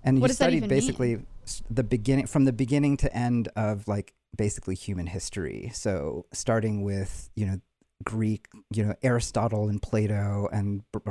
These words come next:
Speaker 1: brought you through, I mean, you studied the Bhagavad Gita, you studied just basically all of the different world religions and different philosophies up through Freud and postmodernism. And, you know, for me being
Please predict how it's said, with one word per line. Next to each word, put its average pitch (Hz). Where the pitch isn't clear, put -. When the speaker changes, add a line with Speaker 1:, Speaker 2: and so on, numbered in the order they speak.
Speaker 1:
brought 113
you 117
through, 110
I 117
mean, 110
you 98
studied 104
the 98
Bhagavad 95
Gita, 107
you 95
studied 98
just -
basically 107
all 110
of 101
the 104
different -
world 101
religions 120
and 104
different -
philosophies 110
up 104
through 101
Freud 113
and 101
postmodernism. 104
And, 104
you 131
know, 113
for 127
me 131
being 107